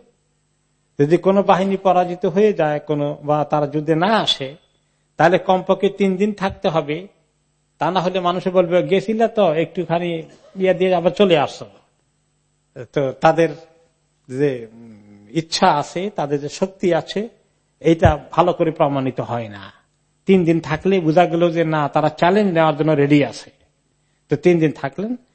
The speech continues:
কিন্তু ওরা আসে টাসে নাই। এবং এই ছোট্ট গাজওয়াটা সংগঠিত হয়েছে, আহ, বনি সালিমের বিরুদ্ধে। সেটা হয়েছে, আহ, হিজরি দ্বিতীয় সনের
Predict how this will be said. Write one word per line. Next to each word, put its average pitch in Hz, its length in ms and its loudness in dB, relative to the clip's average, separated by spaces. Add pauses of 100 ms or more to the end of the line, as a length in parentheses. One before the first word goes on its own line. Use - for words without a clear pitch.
(140)
কিন্তু 135 200 -4
ওরা 127 120 -2
আসে 117 220 -10
টাসে - 260 -14
নাই। 247 180 -4 (720)
এবং 143 220 0 (140)
এই 196 340 0 (400)
ছোট্ট - 280 -6
গাজওয়াটা 151 640 2
সংগঠিত 170 540 -4
হয়েছে, 147 440 0
আহ, 131 1400 -4
বনি 147 280 4
সালিমের 156 480 0
বিরুদ্ধে। 131 520 -6
সেটা 143 200 -6
হয়েছে, 127 680 -4 (720)
আহ, 127 560 -2 (960)
হিজরি 156 320 2
দ্বিতীয় 143 380 -2
সনের 165 340 -2